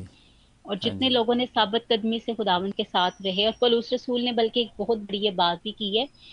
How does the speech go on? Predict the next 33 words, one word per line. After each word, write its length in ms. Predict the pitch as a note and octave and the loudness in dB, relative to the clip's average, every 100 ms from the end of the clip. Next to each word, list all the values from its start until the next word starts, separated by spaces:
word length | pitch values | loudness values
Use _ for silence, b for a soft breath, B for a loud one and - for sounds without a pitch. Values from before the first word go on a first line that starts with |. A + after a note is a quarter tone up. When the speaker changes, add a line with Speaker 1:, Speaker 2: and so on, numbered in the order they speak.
| B _ - G#3 | B _ -12 -4
Speaker 1:
अ, 220 | G3 G3+ | -2 -2
चूंकि 400 | - C4 C#4+ C#4+ | -4 -2 2 2
सारी 320 | C4+ C4 D4 | 4 4 4
आयत 380 | D4 A#3 A3+ A#3 | 6 4 2 0
उनकी, 500 | A3+ A#3 A#3 A#3 A#3 | -8 -4 -2 0 -2
अ, 240 | - F3 | -4 -6
खुदावंद 440 | F3 G#3 G3 G3+ G#3 | -4 0 2 2 -2
से 100 | G#3+ | -4
मोहब्बत 500 | G3 F3 - G3 G3+ | -2 -4 -4 -4 -2
और 480 | G3 F#3 F#3 F3 F3 | 0 2 2 0 -2
मजबूती 440 | G3+ F3+ F#3 G3+ | -4 -2 -6 -6
के 140 | G#3+ G#3+ | -2 0
बारे 260 | G3 F#3+ | 0 0
में 140 | F#3+ G3+ | -2 -4
है, 100 | A#2+ | -2
Speaker 2:
हाँ 280 | B2 C3+ B2 | 0 0 0
जी। 140 | G3+ | 0
Speaker 1:
लेकिन 180 | F#3+ G#3+ | 0 -2
वो 120 | A3 | -4
साथ 260 | - G3 F#3 | -2 -2 -2
में 80 | G#3+ | -4
ये 140 | F#3 F#3 | -2 -4
भी 140 | G#3+ | -4
कह 220 | - F#3 | -4 -4
रहे 100 | F3+ | 0
हैं 80 | F#3+ | 0
कि 100 | A3+ | 0
मेरा 300 | A3 G#3+ A3+ | 2 2 2
जीना 400 | F3+ G3+ F#3+ F#3+ | 0 -2 -2 -2
मसीह 360 | F#3+ - F#3+ F#3+ | -4 -6 -6 -4
और 60 | |
मेरा 280 | F3+ E3+ F3 | -2 -2 -4
मरना 400 | F3 D#3+ F#3 | -6 -6 -6